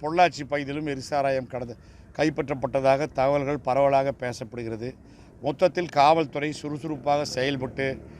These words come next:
கள்ளச்சாராய சாவுகள் ஏற்படாமல் தடுக்க வேண்டும். அ-, அதாவது ஸ்பிரிட், இந்த போதை வஸ்துக்கள்,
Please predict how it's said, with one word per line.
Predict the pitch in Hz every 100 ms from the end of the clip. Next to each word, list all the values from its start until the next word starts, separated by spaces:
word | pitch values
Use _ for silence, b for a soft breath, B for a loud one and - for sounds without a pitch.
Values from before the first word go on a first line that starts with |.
| B -
கள்ளச்சாராய | 143 160 175 - 156 151 147 135 -
சாவுகள் | 139 147 139 131
ஏற்படாமல் | 131 143 131 131 139 127 127
தடுக்க | 135 139 147
வேண்டும். | 131 131 139 151 147 - B B B B B - - 139
அ-, | 143 139
அதாவது | 160 165 156 156 131 113 - _ _ - _ _ _ _ _ _ _ _ _ _ _ -
ஸ்பிரிட், | - 170 165 - - _ -
இந்த | 143 143 135 120 113 113
போதை | 160 180 175 160 147 139 117 b b - 147
வஸ்துக்கள், | 143 - 139 147 120